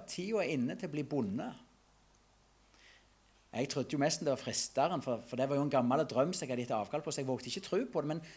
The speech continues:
den kom igjen og igjen. «Sølve, tiden er inne. Du skal få bli bonde.» Så var det flere ting som skjedde. Blant annet var det en kamerat som ba for meg en gang. Uten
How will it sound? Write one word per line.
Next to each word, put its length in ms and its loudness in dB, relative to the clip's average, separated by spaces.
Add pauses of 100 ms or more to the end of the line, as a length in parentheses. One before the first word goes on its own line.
(120)
den 120 0
kom 240 2
igjen 280 2
og 80 -2
igjen. 260 -2 (340)
«Sølve, 400 6
tiden 320 0
er 160 4
inne. 240 2 (1400)
Du 80 -6
skal 160 -6
få 80 -2
bli 160 2
bonde.» 400 0 (1300)
Så 120 -2
var 120 12
det 80 4
flere 360 10
ting 160 0
som 160 -2
skjedde. 320 2
Blant 240 4
annet 200 8
var 120 8
det 80 4
en 60 -2
kamerat 420 6
som 160 0
ba 240 12
for 160 0
meg 160 0
en 80 -2
gang. 220 4 (420)
Uten 240 2